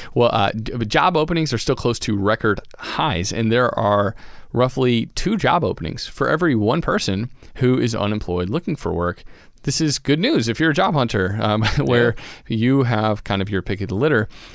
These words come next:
Speaker 1: And, um, yeah, basically, it's just easier than normal to find a better job or just another job if you want one. But in the midst of this, another tact that people are, are taking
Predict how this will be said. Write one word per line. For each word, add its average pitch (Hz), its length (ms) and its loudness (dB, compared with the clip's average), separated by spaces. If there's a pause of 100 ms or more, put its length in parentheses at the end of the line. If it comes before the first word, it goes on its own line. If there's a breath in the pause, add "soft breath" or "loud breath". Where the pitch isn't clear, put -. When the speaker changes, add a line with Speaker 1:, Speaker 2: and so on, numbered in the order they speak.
(100)
Speaker 1:
And, 101 300 2
um, 90 280 2
yeah, 110 120 2
basically, 139 480 0
it's - 200 -6
just - 180 -4
easier 208 280 2
than 196 140 0
normal 180 260 2
to 135 120 -4
find 113 420 0
a - 80 -6
better 135 200 0
job 156 320 0
or 104 120 -2
just - 260 -6 (140)
another 131 420 -2
job 165 380 0
if - 120 -4
you 170 100 2
want 175 140 0
one. 220 180 0 (380 loud breath)
But 151 360 0
in 147 160 0
the 139 80 4
midst 196 240 0
of 123 80 0
this, 98 240 2
another 170 680 0
tact 165 320 0
that 156 100 -2
people 156 300 -2
are, 101 160 0
are 107 180 2
taking 196 440 0